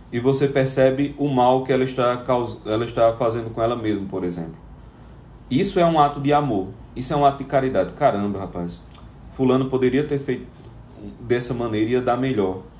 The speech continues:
Que triste. Mas eu vou ficar por aqui, vou rezar por ele, se ele precisar de outro conselho eu dou."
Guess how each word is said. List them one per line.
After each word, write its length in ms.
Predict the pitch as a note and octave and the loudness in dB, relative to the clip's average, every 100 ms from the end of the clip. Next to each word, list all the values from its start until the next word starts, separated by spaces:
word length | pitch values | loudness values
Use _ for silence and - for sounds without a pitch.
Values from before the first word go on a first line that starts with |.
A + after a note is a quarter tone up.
| - - - - - - - | -20 -20 -20 -20 -20 -20 -10
Que 100 | - | -8
triste. 480 | E2 F2+ G2 - - - - - - | -2 -2 -2 -6 -16 -20 -20 -16 -4
Mas 140 | D3+ | 2
eu 80 | F3 | 2
vou 140 | F3+ | 2
ficar 260 | F3 E3 D3+ | 0 0 0
por 140 | D3+ | 2
aqui, 260 | D3 C#3+ G#2+ | 0 0 -4
vou 140 | G#2 | -2
rezar 320 | B2 B2 B2 G#2 | -2 0 0 0
por 180 | A2 | 0
ele, 220 | A2 B2+ B2+ | 0 0 -2
se 100 | A2 | -6
ele 80 | |
precisar 380 | G#2+ A#2 - A#2 | -6 -10 -2 -2
de 80 | A2+ | 0
outro 180 | A2 - | -4 -6
conselho 360 | A#2 - A2 | -10 -6 -4
eu 60 | G#2+ | -2
dou." 280 | G#2 A2+ | 0 -2